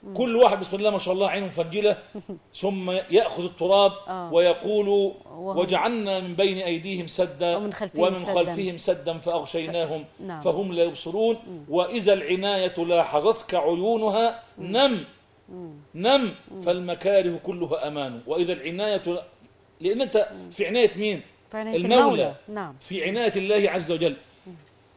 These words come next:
Speaker 2: يا فندم، المشركون هنا،
Speaker 1: مم.
Speaker 2: هنا،
Speaker 1: مم.
Speaker 2: والرسول هنا.
Speaker 1: <laughs>
Speaker 2: ما بين المشركين وما بين
Speaker 1: مم.
Speaker 2: الغار
Speaker 1: مم.
Speaker 2: ما فيش متر.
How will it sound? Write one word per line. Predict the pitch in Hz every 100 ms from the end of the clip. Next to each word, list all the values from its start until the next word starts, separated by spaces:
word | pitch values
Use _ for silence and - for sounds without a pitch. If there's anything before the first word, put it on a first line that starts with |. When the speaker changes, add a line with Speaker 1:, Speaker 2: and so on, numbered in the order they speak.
| _ _ _ _ _ -
Speaker 2:
يا | 175
فندم، | 220 185 123 - _ _ _ _ _ _ _ -
المشركون | 160 175 - 170 226 247
هنا، | 208 233 233 226 -
Speaker 1:
مم. | 190 185 160 _
Speaker 2:
هنا، | 190 240 160 - -
Speaker 1:
مم. | 208 175 147 _ -
Speaker 2:
والرسول | 175 185 165 220
هنا. | 165 147 101 _ _ _ 196 -
Speaker 1:
<laughs> | 202 - - _
Speaker 2:
ما | 151 190 226
بين | 240 254 233 202 185 - _ _ -
المشركين | 151 175 - 165 196 247 240 -
وما | 151 175 180 175
بين | 190 226 190 170 160 147 -
Speaker 1:
مم. | 220 190 151 _ _ _ _ _ -
Speaker 2:
الغار | 143 156 226 233 233 - _
Speaker 1:
مم. | 196 185 170
Speaker 2:
ما | 143
فيش | 208 - 190
متر. | 202 -